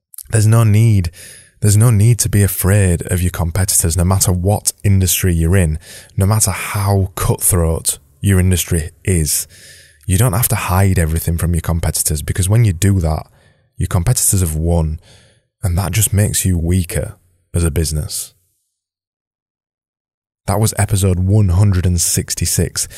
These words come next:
and thank you for listening. That is the second episode that I've done in three hours, and it's been a really long time since I've done two episodes like that in a day, because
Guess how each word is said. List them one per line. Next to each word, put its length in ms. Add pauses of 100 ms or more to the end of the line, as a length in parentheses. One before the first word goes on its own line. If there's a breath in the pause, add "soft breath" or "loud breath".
(460 loud breath)
and 160
thank 280
you 100
for 140
listening. 420
That 160
is 160
the 200
second 800
episode 600
that 180
I've 160
done 240
in 200
three 360
hours, 360
and 160
it's 140
been 340 (960 loud breath)
a 80
really 380
long 240
time 460
since 240
I've 100
done 180
two 200
episodes 360
like 200
that 180
in 100
a 60
day, 280 (600 loud breath)
because 480